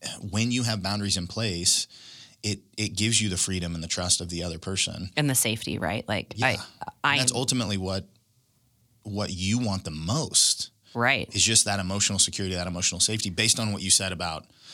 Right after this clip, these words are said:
Speaker 1: you know, the emotional affair could be the worst possible thing.
Speaker 2: Right.
Speaker 1: And so when there is that emotional security, that's the boundaries that you need. So those are ours. I'll, I'll, can I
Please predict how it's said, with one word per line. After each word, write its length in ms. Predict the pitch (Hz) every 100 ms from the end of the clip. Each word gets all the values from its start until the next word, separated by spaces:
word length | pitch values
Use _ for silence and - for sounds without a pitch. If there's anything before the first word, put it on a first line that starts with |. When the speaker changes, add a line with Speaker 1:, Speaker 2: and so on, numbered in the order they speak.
| - _
Speaker 1:
you 100 | -
know, 140 | 95 82
the 100 | 92
emotional 360 | 92 104 95
affair 200 | 85 92
could 140 | 92 87
be 80 | 87
the 100 | 78
worst 380 | 82 85 -
possible 380 | - 85 - 80
thing. 360 | - 117 117 -
Speaker 2:
Right. 280 | 147 104 90 -
Speaker 1:
And 120 | - 92
so 200 | 101 87
when 220 | 90 107
there 120 | 104
is 140 | 107 107
that 140 | 95
emotional 380 | 90 90 - 95
security, 720 | - - 117 117 87 82 82 - - -
that's 340 | 90 95 -
the 100 | -
boundaries 800 | 95 87 90 95 85 85 87 - 113
that 120 | -
you 140 | 87
need. 360 | 82 98 82 76
So 320 | - 107 92 - - - - - -
those 260 | 101 135
are 120 | 151 120
ours. 540 | 98 101 110 - 104 107
I'll, 240 | 104 101 -
I'll, 320 | 101 107 101 98 - _ _ -
can 140 | 110
I 160 | 92